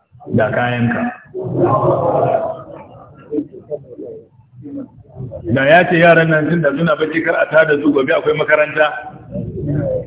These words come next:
Ko ba shi ne abin da yake hana mu tada yaran mu sallar asubahi ba? Ba ka tada ɗanka ya je sallar asubahi ba, amma za ka tada shi don ya je makaranta. Don kaga da za ka tada su sallah ɗin ga abin da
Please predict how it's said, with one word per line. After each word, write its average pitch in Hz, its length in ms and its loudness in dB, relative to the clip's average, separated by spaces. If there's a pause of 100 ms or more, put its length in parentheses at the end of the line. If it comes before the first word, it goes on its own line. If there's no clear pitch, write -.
(1200)
Ko 208 80 2
ba 208 200 6
shi 220 100 0
ne 220 100 4
abin 202 260 2
da 202 60 8
yake 202 160 6
hana 196 240 4
mu 190 80 0
tada 202 280 4
yaran 190 260 4
mu 180 100 0
sallar 190 220 0 (100)
asubahi 180 360 0
ba? 165 120 2 (3000)
Ba 185 140 4
ka 214 100 4
tada 220 280 6
ɗanka 208 260 2
ya 185 120 4
je 196 200 2
sallar 202 280 2
asubahi 185 340 6
ba, 180 160 2
amma 180 140 0
za 202 100 2
ka 175 120 -4
tada 185 260 2
shi 165 80 -2
don 180 100 0
ya 160 140 -2
je 143 80 0
makaranta. 139 540 -2 (1120)
Don 131 180 2
kaga 165 280 2
da 151 120 2
za 160 140 2
ka 147 100 -2
tada 147 220 2
su - 180 -4
sallah 135 260 0
ɗin 131 140 -4
ga - 120 0
abin 131 200 2
da 117 80 0